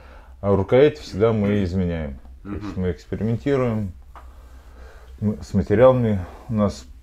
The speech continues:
Speaker 1: нету постоянства. Вот захотели мы такое сочетание сделать, да, вот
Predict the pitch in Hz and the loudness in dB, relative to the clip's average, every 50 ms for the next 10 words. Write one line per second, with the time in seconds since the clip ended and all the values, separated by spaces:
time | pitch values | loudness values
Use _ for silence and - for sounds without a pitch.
0 | - - 113 113 110 113 113 110 104 - 101 - - - - - - - 110 104 | -12 -4 0 2 4 6 6 6 4 4 -2 -6 -6 -8 -10 -2 2 4 4 6
1 | 101 101 98 92 82 - - - 98 95 85 80 - - - 95 92 85 - - | 6 6 6 4 2 -2 -4 -4 -4 -4 -4 -4 -8 -10 -8 -6 -6 -6 -8 -14
2 | - - - - - - 110 98 90 90 - 127 120 - 151 151 135 127 117 104 | -20 -20 -20 -20 -10 -4 -2 -2 -2 2 2 2 4 6 6 6 6 6 6 4
3 | - - 107 - - 110 95 - - - - - - 110 98 90 87 87 82 78 | 4 4 2 4 4 0 0 0 -4 -12 -4 2 4 4 6 6 4 2 2 2
4 | 82 92 92 87 85 82 82 104 117 131 120 101 90 85 - | 4 4 4 4 4 4 6 6 8 8 8 6 4 0 -2